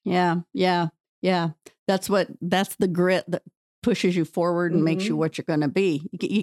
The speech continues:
Speaker 1: yeah, don't give up. Don't give up. Well, Emily, of course, I knew this time was gonna fly by way, way too fast. We're gonna have to do two, three, four more podcasts, I'm thinking. <laughs>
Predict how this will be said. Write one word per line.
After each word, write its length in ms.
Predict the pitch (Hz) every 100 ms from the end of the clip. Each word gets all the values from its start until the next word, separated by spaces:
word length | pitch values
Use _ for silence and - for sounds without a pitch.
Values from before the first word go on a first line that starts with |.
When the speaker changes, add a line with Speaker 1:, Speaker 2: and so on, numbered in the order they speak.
| -
Speaker 1:
yeah, 240 | 160 117 147 -
don't 180 | 240 208
give 180 | 180
up. 200 | 156 - _
Don't 180 | 190 185
give 220 | 180 160
up. 200 | 165 - - _ - - - - -
Well, 360 | 214 240 226 _ _
Emily, 380 | 220 220 208 196
of 140 | 190 -
course, 300 | 226 196 -
I 80 | 185
knew 180 | 180
this 180 | 175 170
time 220 | - 165 165
was 120 | 165
gonna 200 | 175 165
fly 300 | - 170 165
by 220 | 165 160
way, 280 | 170 175 170
way 220 | 170 170
too 220 | 160 - 160
fast. 500 | - 156 160 - 226
We're 120 | 202
gonna 220 | 170 175
have 180 | 185 180
to 80 | 247
do 200 | 220 170
two, 260 | 160 - 170
three, 300 | - 180 170
four 300 | - 170 175
more 200 | 175 170
podcasts, 760 | 240 160 160 - - 170 165
I'm 160 | 160 170
thinking. 520 | - 214 262 233 247 -
<laughs> 600 | 208 214 - 277 - 285